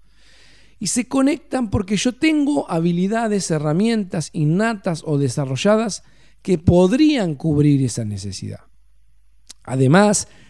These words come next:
como venimos diciendo, s-, sentimos una pasión para cubrir esa necesidad. Hay algo que nos apasiona,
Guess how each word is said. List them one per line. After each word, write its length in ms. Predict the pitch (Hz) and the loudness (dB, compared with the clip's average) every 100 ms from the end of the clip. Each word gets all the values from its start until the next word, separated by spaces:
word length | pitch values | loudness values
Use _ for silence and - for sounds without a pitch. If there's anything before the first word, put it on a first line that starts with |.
| - _ | -20 _
como 220 | 135 139 | -4 0
venimos 280 | 143 190 208 | 2 4 4
diciendo, 420 | 185 196 233 240 | 4 2 2 2
s-, 360 | 202 - - - | 2 -2 -6 -2
sentimos 880 | - 180 175 - 269 294 302 214 - _ | 4 6 4 8 10 10 8 6 -2 _
una 500 | 214 226 254 240 - | 4 6 6 2 2
pasión 1120 | - 165 - - 226 247 285 254 160 151 175 - - - - - - | 4 4 2 0 4 6 8 8 6 4 0 -8 -20 -20 -20 -20 2
para 280 | 156 160 160 | 6 8 6
cubrir 600 | - 170 170 247 285 202 | 8 10 10 10 10 8
esa 300 | 143 - 131 | 6 4 2
necesidad. 720 | 131 120 131 - 127 120 104 | 2 2 0 0 0 0 -4
Hay 280 | - 151 185 | 0 4 4
algo 320 | 226 233 240 | 4 6 4
que 160 | 175 156 | 4 4
nos 240 | 147 139 - | 4 2 0
apasiona, 1000 | 147 143 123 - 220 254 208 143 107 | 0 2 0 2 6 8 8 4 -2